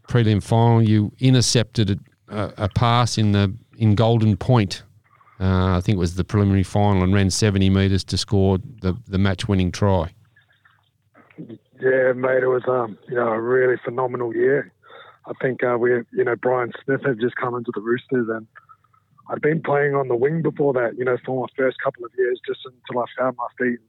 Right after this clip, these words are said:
Speaker 2: first grade. But, mate, I think I signed a four-year contract, and, um, you know, the club really backed me to, you know, be a, a, uh, you know, part of the framework long term.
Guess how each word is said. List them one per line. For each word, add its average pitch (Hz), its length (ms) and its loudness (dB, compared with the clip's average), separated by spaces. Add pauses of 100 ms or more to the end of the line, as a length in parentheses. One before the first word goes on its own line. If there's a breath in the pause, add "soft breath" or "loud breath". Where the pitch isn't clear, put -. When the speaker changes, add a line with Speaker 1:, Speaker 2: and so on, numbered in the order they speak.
Speaker 2:
first 123 260 -6
grade. 120 240 -2
But, 110 200 -2 (920)
mate, 120 120 -2
I 113 120 0
think 127 320 -6
I 120 200 -2
signed 135 220 0
a 110 60 -4 (100)
four-year 131 420 2
contract, 127 580 -6
and, 113 280 -4
um, 113 340 -6 (260)
you 117 80 -8
know, 120 120 0
the 117 100 -2
club 127 240 -2
really 127 260 2
backed - 380 -6
me 123 260 0 (920 loud breath)
to, 127 60 0
you 131 100 2
know, 127 300 2 (180)
be 135 120 2
a, 123 140 2
a, 113 400 -2 (540)
uh, 113 360 -2
you 110 140 -6
know, 120 140 -2
part 135 300 -2
of 120 60 -4
the 117 160 -4
framework 127 460 0
long 123 280 -2
term. 123 440 -2